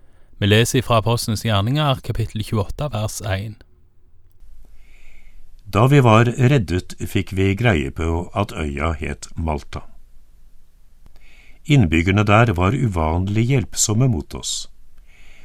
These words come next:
Speaker 2: De tok seg av oss alle sammen og tente et bål, for da det begynte å regne, og det var kaldt. Paulus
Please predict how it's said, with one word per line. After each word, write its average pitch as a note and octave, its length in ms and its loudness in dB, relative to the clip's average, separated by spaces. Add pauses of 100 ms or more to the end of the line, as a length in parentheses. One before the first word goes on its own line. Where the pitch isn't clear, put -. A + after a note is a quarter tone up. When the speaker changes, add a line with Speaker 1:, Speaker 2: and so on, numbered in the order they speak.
Speaker 2:
De E2 160 0
tok F2 240 -2
seg F2 80 2
av C#2+ 320 2
oss - 160 -2
alle D2+ 240 -2
sammen D#2+ 400 0
og C#2+ 140 -4
tente C#2+ 260 -4
et - 160 -10
bål, D#2 380 -2 (340)
for G2 80 -8
da C#2+ 160 -4
det C#2+ 80 -6
begynte C#2+ 380 -6
å D2 80 -2
regne, E2 400 2 (400)
og F2+ 100 -4
det G2 80 0
var A2 160 0
kaldt. - 540 -10 (680)
Paulus A2 540 4